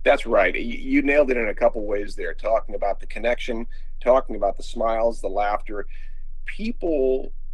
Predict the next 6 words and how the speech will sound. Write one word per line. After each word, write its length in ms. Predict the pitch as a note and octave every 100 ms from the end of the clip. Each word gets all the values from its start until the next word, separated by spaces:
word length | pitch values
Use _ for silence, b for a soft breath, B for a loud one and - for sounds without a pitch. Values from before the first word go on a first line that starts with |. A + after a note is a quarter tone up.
| - -
uh, 440 | G#2 G2+ G2 F#2 F2
adults 400 | - C3+ D#3+ -
generally 580 | - - D#3+ F#2 E2+ - -
forget 340 | - A#2+ C3 -
to 80 |
play 420 | A#2 - G#2+ D#2